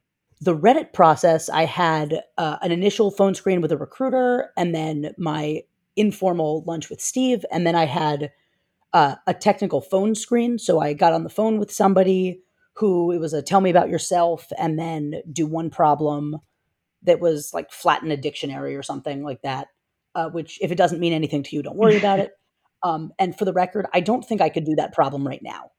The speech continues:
Speaker 1: Like, at this point, I would have to study again for coding interviews, despite the fact that I've been coding consistently as my job for the last two and a half plus years. Um, and then I had an on-site interview where I had four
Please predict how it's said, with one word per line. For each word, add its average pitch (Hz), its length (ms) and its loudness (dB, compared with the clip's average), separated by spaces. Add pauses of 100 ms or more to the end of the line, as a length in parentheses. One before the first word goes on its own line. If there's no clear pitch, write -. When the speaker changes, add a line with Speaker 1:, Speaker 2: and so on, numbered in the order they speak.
(160)
Speaker 1:
Like, 190 160 2
at 170 120 -2
this 220 160 4
point, 240 240 0
I 160 100 6
would 165 120 2
have 175 200 0
to 139 100 -10
study 156 440 -2
again 139 300 -4
for - 140 -10
coding 160 320 0
interviews, 185 340 -4
despite 160 380 -6
the - 60 -18
fact 147 260 -4
that 147 80 -6
I've 143 160 -6
been 135 160 -8
coding 151 360 0
consistently 151 520 -8
as 143 100 -8
my 135 100 -4
job 135 320 -4
for - 100 -20
the 151 60 -6
last 139 220 -6
two - 80 -8
and 143 80 -6
a 123 60 -8
half 131 180 -12
plus - 240 -16
years. - 240 -18 (760)
Um, 160 420 2 (600)
and 185 160 4
then 185 120 8
I 185 80 8
had 160 180 2
an 165 120 0
on-site 220 460 4
interview 147 400 -2
where 147 180 -2
I 143 40 -8
had 139 240 -6
four 180 760 2